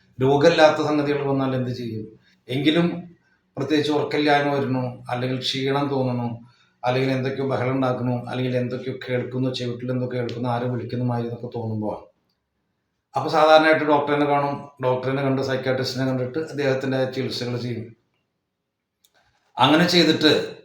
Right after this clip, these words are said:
അതിനൊരു സമാധാനം ഇല്ലാതെ വരുമ്പോ ഡോക്ടറെ കണ്ടു, മരുന്ന് കഴിക്കുമ്പോ മരുന്ന് കഴിക്കണു, ഉറങ്ങണു, മരുന്ന് കഴിക്കണു, ഭക്ഷണം കഴിക്കണു, ഉറങ്ങണു, അങ്ങനെ ഒരു ഇതിൽ ഈ ഉറക്കത്തിൽ ചിലപ്പോ, ആ, ഈ മരുന്നിന്റെ ഡോസിൽ ചിലപ്പോ ഈ കാ-,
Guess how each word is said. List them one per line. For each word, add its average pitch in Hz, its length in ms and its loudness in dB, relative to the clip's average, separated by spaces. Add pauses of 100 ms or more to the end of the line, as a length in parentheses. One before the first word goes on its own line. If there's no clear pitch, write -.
(140)
അതിനൊരു 151 360 2
സമാധാനം 139 560 4
ഇല്ലാതെ 143 280 4
വരുമ്പോ 123 420 0 (520)
ഡോക്ടറെ 120 360 -2
കണ്ടു, 131 220 0
മരുന്ന് 131 360 0
കഴിക്കുമ്പോ 127 420 -2
മരുന്ന് 123 280 -2
കഴിക്കണു, 127 540 -4 (340)
ഉറങ്ങണു, 120 360 0
മരുന്ന് 127 380 0
കഴിക്കണു, 127 320 -2
ഭക്ഷണം 127 380 -4
കഴിക്കണു, 127 280 -4
ഉറങ്ങണു, 131 500 -4 (500)
അങ്ങനെ 165 460 6
ഒരു 180 100 6
ഇതിൽ 160 220 2
ഈ 156 100 2
ഉറക്കത്തിൽ 151 560 0
ചിലപ്പോ, 139 640 0
ആ, 127 320 2
ഈ 127 120 0
മരുന്നിന്റെ 127 600 0
ഡോസിൽ 127 440 -2
ചിലപ്പോ 120 280 -4
ഈ 123 340 -6
കാ-, 123 540 -6